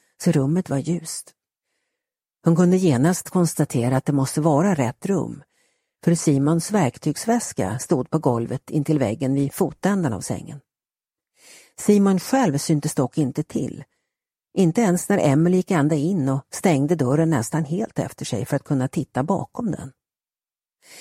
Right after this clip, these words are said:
Däremot upptäckte hon att hans arbetskläder hängde på ett par krokar som hade varit skymda av dörren.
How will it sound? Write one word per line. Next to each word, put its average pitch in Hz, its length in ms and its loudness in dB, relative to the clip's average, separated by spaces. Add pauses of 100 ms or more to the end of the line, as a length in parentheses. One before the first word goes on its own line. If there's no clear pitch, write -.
(180)
Däremot 196 580 4
upptäckte 156 500 0
hon 143 140 2
att 147 120 0
hans 160 240 2
arbetskläder 151 880 0
hängde 127 380 0
på 135 100 -4
ett 131 100 -4
par 139 180 -2
krokar - 580 -2
som 143 140 -2
hade 139 140 0
varit 131 220 0
skymda 135 420 -2
av - 100 -4
dörren. 110 380 -8